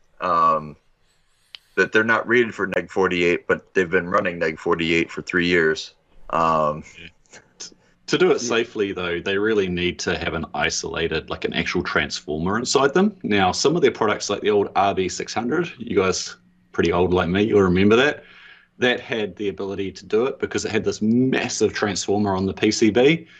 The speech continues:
Speaker 2: Um, I know in the past we've kinda complained about the lack of negative forty-eight volt D C. I know I certainly have to MikroTik, and they came out with products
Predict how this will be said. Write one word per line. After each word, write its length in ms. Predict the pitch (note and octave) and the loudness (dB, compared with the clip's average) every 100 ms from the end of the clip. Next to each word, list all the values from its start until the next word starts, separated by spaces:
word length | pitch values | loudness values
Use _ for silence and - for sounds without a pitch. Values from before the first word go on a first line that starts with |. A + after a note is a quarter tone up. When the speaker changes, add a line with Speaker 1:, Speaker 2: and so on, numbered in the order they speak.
| - - _ A#2 | -20 -20 _ 0
Speaker 2:
Um, 500 | A#2 A2 G2+ G2 G2 _ - - _ _ _ - | 0 0 -6 -8 -12 _ -20 -20 _ _ _ -6
I 60 | A#2 | -2
know 100 | A2+ | 0
in 60 | |
the 80 | G2 | -2
past 480 | - - A2 G#2 G#2 | -6 -2 -2 -2 -6
we've 120 | G2+ | -8
kinda 200 | G#2+ G2 | -8 -10
complained 480 | G#2 F#2 G#2 G2+ G2 | -10 -8 -6 -4 -4
about 380 | G#2 G2 - _ _ _ - | -2 -2 -4 _ _ _ -4
the 120 | F#2 | 0
lack 240 | G2 F#2+ | 0 0
of 160 | G#2 G2 | -2 0
negative 280 | G#2 G2 F2+ | 2 2 2
forty-eight 400 | F#2+ G2 G2 - | 2 4 4 0
volt 200 | F#2+ - | -2 0
D 140 | F#2 | 0
C. 200 | - G2+ | 4 2
I 60 | F#2+ | 2
know 200 | G2 F#2 | 0 -2
I 80 | F#2+ | -2
certainly 380 | - - F2 E2 | -2 -2 -2 -2
have 180 | F2+ | -4
to 80 | - | -4
MikroTik, 560 | F2+ F2 G2+ - G2+ - | -6 -6 -6 -2 -2 -2
and 140 | F2 | -4
they 100 | F2+ | -2
came 260 | F2 G#2 G2 | -2 -2 0
out 140 | F#2 | -2
with 160 | E2 - | -6 -8
products 420 | - F#2 - - | -4 -2 -2 -8